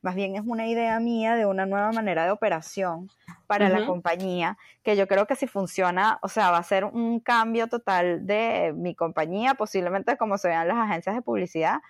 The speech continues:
Speaker 1: Y, y,
Speaker 2: Ujú.
Speaker 1: y quizás hasta me dé a mí un aire nuevo en mi carrera, lo cual ni siquiera había pensado, porque yo realmente no quería moverme de aquí.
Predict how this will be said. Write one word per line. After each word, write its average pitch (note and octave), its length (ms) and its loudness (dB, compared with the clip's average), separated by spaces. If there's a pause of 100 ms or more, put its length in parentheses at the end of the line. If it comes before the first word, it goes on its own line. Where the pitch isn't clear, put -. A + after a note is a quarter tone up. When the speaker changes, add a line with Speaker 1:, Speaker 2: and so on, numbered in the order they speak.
(380)
Speaker 1:
Y, A3 200 2
y, G3+ 40 4
Speaker 2:
Ujú. A3+ 360 0
Speaker 1:
y A3+ 160 0
quizás G#3+ 340 0
hasta A3 240 -2
me A3+ 160 0
dé F3+ 160 4
a F3+ 60 2
mí A#3+ 400 0
un B3 180 -2
aire A#3+ 300 0
nuevo A#3 180 0
en A#3+ 60 -2
mi B3+ 100 -2
carrera, G#3 340 2
lo A3 140 2
cual F#3+ 240 2
ni C#4 80 0
siquiera G#3 460 0
había C#3+ 320 2
pensado, F3 760 2
porque F3 320 -2
yo D3 80 0
realmente F#3 460 -2
no G3+ 120 0
quería G3+ 300 0
moverme D#3+ 380 0
de F#3+ 60 0
aquí. E3+ 340 -8